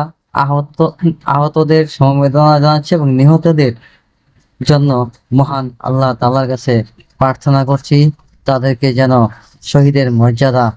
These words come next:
দান করা হয়। তো প্রিয় দর্শক, আমরা আর কত দেখব, আর কত বিধ্বংসী দেখব, তা ভবিষ্যতেই একমাত্র আল্লাহ পাকই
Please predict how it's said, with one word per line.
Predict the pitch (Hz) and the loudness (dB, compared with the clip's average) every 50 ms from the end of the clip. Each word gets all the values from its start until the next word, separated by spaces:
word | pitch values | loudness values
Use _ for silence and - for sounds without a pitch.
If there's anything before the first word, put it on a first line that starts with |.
| _ _ _ - 117 110 | _ _ _ -12 -6 -2
দান | 139 127 123 120 117 | -2 -2 -2 -2 -2
করা | 117 113 113 107 | -2 0 0 0
হয়। | 101 107 98 98 95 - _ _ _ _ _ _ _ _ - _ _ - | 0 -2 -2 -2 -4 -8 _ _ _ _ _ _ _ _ -20 _ _ -2
তো | - 139 | -2 -2
প্রিয় | 135 - 143 139 131 | -2 0 -2 -2 0
দর্শক, | 123 135 131 - - 139 120 117 _ _ _ _ _ _ _ _ _ _ - | 0 -2 -4 -2 -2 -2 -2 -4 _ _ _ _ _ _ _ _ _ _ -4
আমরা | - 131 139 139 135 139 135 123 - - - 143 151 | -2 -2 0 0 0 0 -2 -2 -4 -6 -4 -2 -2
আর | 160 165 170 165 180 | -2 -2 -2 -2 -4
কত | 180 175 175 165 135 | -2 -2 -2 -2 -2
দেখব, | 135 127 120 117 123 113 104 107 - _ _ _ - - - _ _ _ - | -2 -4 -4 -2 -2 -2 -2 -4 -10 _ _ _ -18 -18 -18 _ _ _ -4
আর | - 131 143 147 143 - | -2 -2 -2 -2 -4 -6
কত | 156 151 - 156 131 | -6 -2 -2 -2 0
বিধ্বংসী | 123 139 131 120 117 131 131 127 - - - 127 120 113 - _ - _ _ _ _ - | 0 -2 -2 0 0 2 2 0 -2 -2 -2 0 -2 -2 -4 _ -20 _ _ _ _ 0
দেখব, | 143 143 127 120 - 127 120 98 101 98 - _ _ _ _ _ _ _ _ _ _ _ _ _ _ _ _ _ _ _ _ - | 0 0 0 -2 -4 -4 -4 -4 -6 -10 -20 _ _ _ _ _ _ _ _ _ _ _ _ _ _ _ _ _ _ _ _ -4
তা | 139 131 127 127 123 117 117 _ _ _ _ _ _ | -2 0 0 -2 -2 -4 -8 _ _ _ _ _ _
ভবিষ্যতেই | - 139 135 160 160 - - 156 156 147 160 151 135 127 131 143 - _ _ _ _ _ _ _ - | -2 0 0 0 0 0 -2 -4 -2 0 0 0 0 -2 -4 -8 -14 _ _ _ _ _ _ _ -4
একমাত্র | 143 143 - - 156 147 139 - 143 - - | -4 -4 0 0 -2 -2 -2 -2 -4 -4 -2
আল্লাহ | - 135 135 139 139 135 | -2 -2 0 0 0 -2
পাকই | 135 131 - - 120 | -2 -6 -4 -4 -2